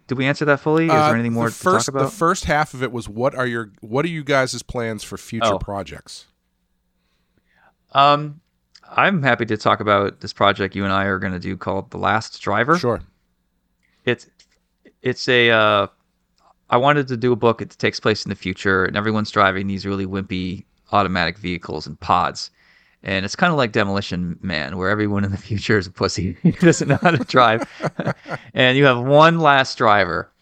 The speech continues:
Speaker 1: who's, like, a ex-race car driver. He's basically Snake Plissken. This is, let's just be honest, this is a soft, uh, Escape from New York three. <laughs>
Speaker 2: Mm-hmm, mm-hmm.
Speaker 1: Um, and they need him to, uh, get in his car, and, 'cause his car is, like, a,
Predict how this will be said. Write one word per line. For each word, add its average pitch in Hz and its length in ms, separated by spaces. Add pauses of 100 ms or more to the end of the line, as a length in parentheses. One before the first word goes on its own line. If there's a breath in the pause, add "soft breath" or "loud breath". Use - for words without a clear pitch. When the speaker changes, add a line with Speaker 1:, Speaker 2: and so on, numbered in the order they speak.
(120)
Speaker 1:
who's, 110 360
like, 98 200
a 92 220 (140)
ex-race 120 500
car 101 220
driver. 101 560
He's 104 140
basically 151 380
Snake 98 320
Plissken. 90 420
This - 160
is, 110 220
let's - 160
just 110 140
be 101 80
honest, 95 280
this 120 180
is 107 100
a 104 80
soft, - 580 (140)
uh, 92 340 (460)
Escape - 320
from 104 180
New 98 80
York 98 240
three. 104 280
<laughs> - 20
Speaker 2:
Mm-hmm, 120 400 (200)
mm-hmm. 98 180
Speaker 1:
Um, 113 440 (100)
and 135 140
they 135 80
need 143 220
him 131 300
to, 110 440
uh, 104 260
get 117 200
in 117 80
his 110 200
car, 95 500
and, 92 220
'cause - 240
his - 260
car 110 280
is, 98 140
like, 92 160
a, 90 100